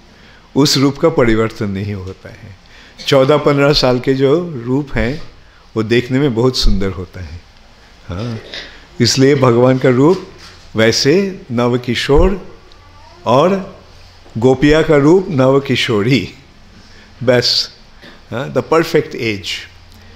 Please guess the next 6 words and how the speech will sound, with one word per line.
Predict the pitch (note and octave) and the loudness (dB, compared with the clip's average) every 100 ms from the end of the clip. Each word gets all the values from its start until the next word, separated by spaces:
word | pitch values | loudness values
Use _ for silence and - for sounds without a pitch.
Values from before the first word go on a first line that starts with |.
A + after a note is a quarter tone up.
| - - - - | -20 -20 -20 -12
हाँ, | F#2+ C3 D3 - - - - - - | -8 -8 -10 -16 -20 -20 -20 -14 -4
शास्त्र | B2+ A#2 - C3 | 0 0 0 0
में | C3 | 0
कहा | A#2+ B2 | 0 0
गया | B2 C3 C#3+ | 2 2 2
है | D3+ F3+ G3+ | 0 -2 -4